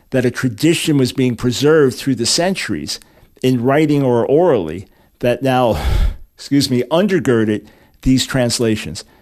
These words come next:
So they are translations from the Greek. I do not understand them to be original Hebrew manuscripts somehow, uh, passed on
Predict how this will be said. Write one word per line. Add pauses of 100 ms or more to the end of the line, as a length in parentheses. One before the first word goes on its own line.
So (460)
they
are (380)
translations
from
the
Greek. (460)
I
do
not
understand
them
to
be (540)
original
Hebrew (260)
manuscripts
somehow, (260)
uh,
passed
on